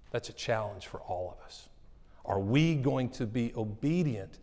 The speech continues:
and do what God has called us to do? Well, in this, it says, uh, in seventeen, "You need not fight in this battle. Station yourself, stand and see the salvation of the Lord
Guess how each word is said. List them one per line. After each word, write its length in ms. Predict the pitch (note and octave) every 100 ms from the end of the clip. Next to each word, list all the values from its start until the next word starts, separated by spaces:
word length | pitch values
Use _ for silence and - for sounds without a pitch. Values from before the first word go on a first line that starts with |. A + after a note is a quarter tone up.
| - - -
and 320 | - A2 G2+ G#2
do 400 | C#3 C3+ A#2+ G#2+ - -
what 200 | - G2+
God 280 | G#2 G#2+ G#2
has 140 | - G2
called 320 | - G2+ G2
us 160 | F#2+ -
to 120 | G#2
do? 160 | F#2+ - - - - - - - - - -
Well, 120 | C3+
in 300 | D3+ D#3+ D3
this, 500 | E3 F#3+ F#3 - - - - - - - - - - - - - - - -
it 200 | B2 -
says, 840 | - C3 B2 B2 A#2+ A2 - - - - -
uh, 800 | A#2+ A#2 A2+ A2 A2 A2 G#2+ G#2+ -
in 100 | A#2
seventeen, 720 | - C3 B2 B2+ G#2+ F2+ - - -
"You 480 | A2+ A2 D3+ F#3 F#3+
need 320 | E3+ D#3 E3+
not 320 | D#3 D3+ D3+ D3+
fight 480 | - C3+ C3+ B2 -
in 100 | A#2
this 160 | A2+
battle. 460 | - G#2 G2 - - - - -
Station 680 | - - - D3+ F#3 - G#3
yourself, 520 | G3 F#3+ - G#2+ F#2+ - -
stand 680 | - - - D3 D#3 E3 F3
and 220 | D3+ A2+
see 380 | - - D#3 D#3
the 120 | C#3
salvation 880 | D3+ - A#2 G#2+ A#2 C3 - C#3+ C#3
of 160 | B2+ G2+
the 100 | G#2+
Lord 460 | G2+ A2 A2+ A#2